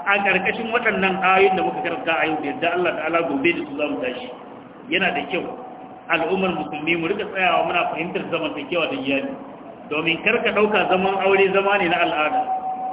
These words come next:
zama ne na in yanda nake so, a'a, ya wuce nan wallahi. Tun da Allah ya ce a yi aure, ya kaddara annabawa suka yi aure, to ya yi ma aure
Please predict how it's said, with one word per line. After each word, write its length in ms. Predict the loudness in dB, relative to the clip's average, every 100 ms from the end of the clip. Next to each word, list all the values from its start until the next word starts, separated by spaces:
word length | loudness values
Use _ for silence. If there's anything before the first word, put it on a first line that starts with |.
| -2
zama 300 | 0 2 2 2
ne 80 | 2
na 80 | 0
in 160 | 0 0
yanda 240 | 0 0
nake 240 | 0 -2 -6 -6
so, 160 | -4
a'a, 560 | 2 2 4 2 2 2
ya 160 | 4
wuce 240 | 4 2 0
nan 160 | -2
wallahi. 320 | -4 0 0 -2 -6 -12 -14 -8
Tun 220 | -2 2 4
da 160 | 4
Allah 260 | 6 6 6
ya 160 | 4
ce 80 | 2
a 80 | 4
yi 120 | 4
aure, 280 | 4 2 2 0 -4 -4 -2
ya 100 | 2
kaddara 480 | 2 4 4 4
annabawa 480 | 4 2 4 6 4
suka 160 | 2 2
yi 60 | 4
aure, 240 | 4 2
to 100 | 0
ya 160 | 2 4
yi 60 |
ma 100 | 2
aure 240 | 2 0